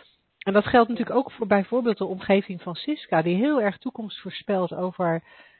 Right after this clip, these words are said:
ja, hoe het in de toekomst met haar zal gaan.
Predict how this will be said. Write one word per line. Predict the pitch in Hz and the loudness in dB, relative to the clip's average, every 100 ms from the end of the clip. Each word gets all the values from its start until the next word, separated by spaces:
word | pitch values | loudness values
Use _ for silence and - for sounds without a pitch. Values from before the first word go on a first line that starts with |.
| _ _ | _ _
ja, | - 202 160 | 0 4 4
hoe | 208 214 | 4 4
het | 185 185 | 4 2
in | 208 185 | -2 -6
de | 165 | -8
toekomst | 233 - 185 160 | -10 -10 -14 -12
met | 175 165 | -10 -8
haar | 165 160 | -2 -4
zal | 151 147 | -4 -10
gaan. | - 233 175 185 | 0 2 2 -4